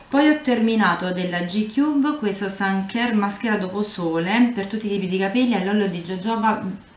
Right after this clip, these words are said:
jojoba, beta carotene, filtri sia U V A che U V B,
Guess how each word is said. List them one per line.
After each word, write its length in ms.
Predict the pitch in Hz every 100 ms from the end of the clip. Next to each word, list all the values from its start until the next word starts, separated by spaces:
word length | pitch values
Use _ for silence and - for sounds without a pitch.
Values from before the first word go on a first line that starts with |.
| -
jojoba, 840 | 180 190 175 180 165 156 180 226 240
beta 560 | 190 202 202 202 208
carotene, 840 | 202 180 175 175 165 160 175 220 220
filtri 840 | - - - - 240 233 - 185
sia 360 | 185 - 190 185
U 120 | 185
V 140 | 180 208
A 200 | 202 196
che 180 | - 202
U 120 | -
V 300 | 180 165 170
B, 440 | 160 151 160 185